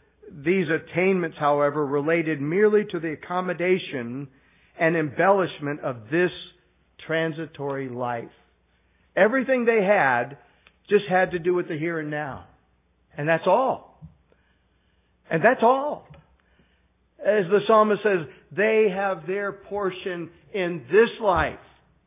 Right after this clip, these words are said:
In this life right now, that's where they get what they want. Even Jesus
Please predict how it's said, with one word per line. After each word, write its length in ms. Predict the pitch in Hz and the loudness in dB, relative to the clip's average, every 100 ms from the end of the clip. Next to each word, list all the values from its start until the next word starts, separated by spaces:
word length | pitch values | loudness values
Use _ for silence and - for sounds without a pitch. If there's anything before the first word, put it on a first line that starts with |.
| _ _ _ _ _ _ - _ _ _ _ _ _ _ _ _ - | _ _ _ _ _ _ -20 _ _ _ _ _ _ _ _ _ -8
In 180 | 165 | -6
this 200 | 131 190 - | -4 -6 -6
life 220 | 170 147 165 | -6 -6 -2
right 220 | 165 160 | -4 -4
now, 160 | 165 131 | -6 -4
that's 280 | 151 165 185 | -6 -6 -10
where 120 | 175 | -8
they 140 | 160 | -8
get 320 | 139 156 - _ _ _ _ _ _ _ 190 | -6 -8 -8 _ _ _ _ _ _ _ -8
what 200 | 139 135 | -6 -4
they 80 | 135 | -6
want. 360 | 127 127 101 - _ _ _ _ _ _ _ _ _ _ | -4 -6 -6 -12 _ _ _ _ _ _ _ _ _ _
Even 360 | 190 175 160 143 | 2 2 2 -2
Jesus 400 | 165 180 139 147 | -2 -2 -2 -12